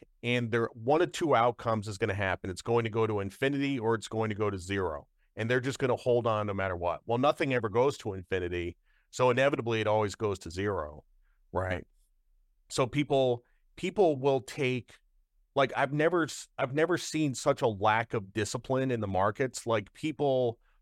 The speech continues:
are psychologically prepared to take eighty percent drawdowns on stuff. You know, I'm a big fan of taking profits.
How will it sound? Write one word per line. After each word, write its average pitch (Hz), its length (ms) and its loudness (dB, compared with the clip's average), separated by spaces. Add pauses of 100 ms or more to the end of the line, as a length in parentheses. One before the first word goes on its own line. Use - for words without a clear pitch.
are 123 140 2
psychologically 123 1040 0
prepared 113 800 -2
to - 140 -4
take 101 480 -4 (640)
eighty 127 240 0
percent 113 500 -4
drawdowns 117 580 2
on 131 160 -2
stuff. 143 460 -2 (460)
You 127 60 -4
know, 139 200 4
I'm 147 200 2
a 151 60 2
big 131 280 -4
fan 123 320 -2
of 107 120 -6
taking 110 380 -4
profits. - 800 -2